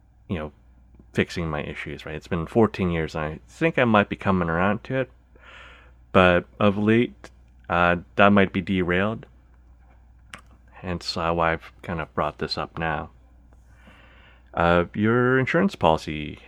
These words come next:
uh, premiums go up because, you know, you have additional risk factors. You also get a free pass to change jobs, 'cause I asked for a transfer, and I got out of that shithole.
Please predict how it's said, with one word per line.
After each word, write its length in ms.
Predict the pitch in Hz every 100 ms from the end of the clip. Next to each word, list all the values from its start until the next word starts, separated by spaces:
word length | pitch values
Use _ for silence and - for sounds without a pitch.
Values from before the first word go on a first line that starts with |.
| - - _ -
uh, 280 | - 80 78 73
premiums 360 | - 92 82 73
go 120 | 80
up 120 | 71 - _ -
because, 440 | - 76 73 -
you 160 | 78 78
know, 120 | 73
you 140 | 85
have 160 | 78 80
additional 340 | 80 85 - 101
risk 220 | 123 -
factors. 680 | - 73 - - - - - _ _ _ _ _ _ _ _ _ - - -
You 120 | 117
also 180 | 123 120
get 160 | 120
a 40 | 110
free 220 | - 131
pass 520 | - 131 117 85 -
to 240 | - 85
change 460 | 76 - 113 107 -
jobs, 640 | 113 117 87 76 - - - _ _ _
'cause 200 | - 78
I 120 | 78
asked 240 | 90 104 -
for 100 | 87
a 40 |
transfer, 680 | 78 92 95 98 - 73 80 - - - - - _ _ - -
and 300 | - 82 80
I 60 | 78
got 240 | 78 98
out 240 | 95 101 92
of 140 | 82
that 200 | 82 78
shithole. 640 | - - 85 - 73 76